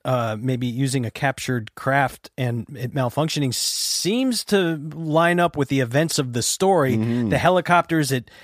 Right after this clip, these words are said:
Speaker 1: it kinda sounds like it was malfunctioning. The, the way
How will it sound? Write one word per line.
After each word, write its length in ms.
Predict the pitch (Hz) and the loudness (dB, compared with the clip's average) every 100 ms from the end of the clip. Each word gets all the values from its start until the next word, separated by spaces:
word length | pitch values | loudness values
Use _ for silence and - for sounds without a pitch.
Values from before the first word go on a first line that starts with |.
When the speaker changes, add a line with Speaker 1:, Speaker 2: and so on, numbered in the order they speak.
| - - | -20 -14
Speaker 1:
it 100 | - | -4
kinda 200 | 156 135 | 0 0
sounds 400 | - 147 170 165 | 2 2 4 2
like 120 | 156 | 0
it 80 | 156 | 0
was 140 | 151 | 0
malfunctioning. 720 | 151 151 - 151 - 147 147 | 2 2 2 -2 0 0 0
The, 160 | 127 113 | -2 -4
the 140 | 123 120 | -4 -2
way 400 | 127 147 147 | 0 0 0